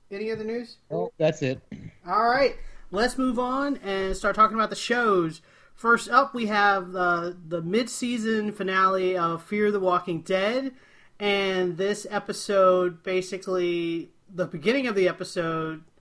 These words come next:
Speaker 1: was very much kind of a standalone with a weird dude making changes to walkers and making them look
Speaker 2: Roman Jonas from Star Trek Voyager.
Speaker 1: Wha-,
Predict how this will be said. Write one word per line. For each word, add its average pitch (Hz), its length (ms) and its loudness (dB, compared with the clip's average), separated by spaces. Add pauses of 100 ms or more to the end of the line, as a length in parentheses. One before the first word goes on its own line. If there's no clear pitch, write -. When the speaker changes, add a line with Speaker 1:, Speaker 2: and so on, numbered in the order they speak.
(340)
Speaker 1:
was 170 140 -6
very 214 220 0
much 202 220 -2
kind 190 140 -2
of 170 80 -2
a 165 40 -6
standalone 220 920 -2 (120)
with 175 180 -4
a 170 40 -4
weird 185 480 -6
dude 185 460 -6 (160)
making 170 440 -4
changes 180 540 -6
to 156 120 -8
walkers 160 680 -6
and 139 120 -10
making 165 340 -6
them 151 240 -8
look 156 80 -4
Speaker 2:
Roman 277 320 -4
Jonas 254 540 -2
from 170 200 -4
Star 202 280 -2
Trek 214 220 -2
Voyager. 160 680 -2 (420)
Speaker 1:
Wha-, - 300 -12